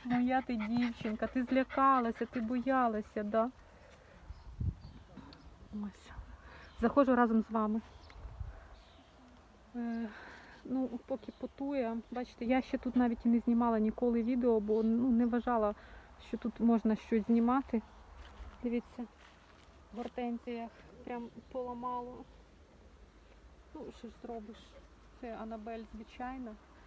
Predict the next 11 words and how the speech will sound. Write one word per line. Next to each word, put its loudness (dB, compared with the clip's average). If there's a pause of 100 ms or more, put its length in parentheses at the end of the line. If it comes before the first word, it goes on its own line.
(140)
Це -4
так -8
само, -4
як -6
і -4
там -4
на -4
підпірній -4 (100)
стінці. 4
Я, 6
е, -2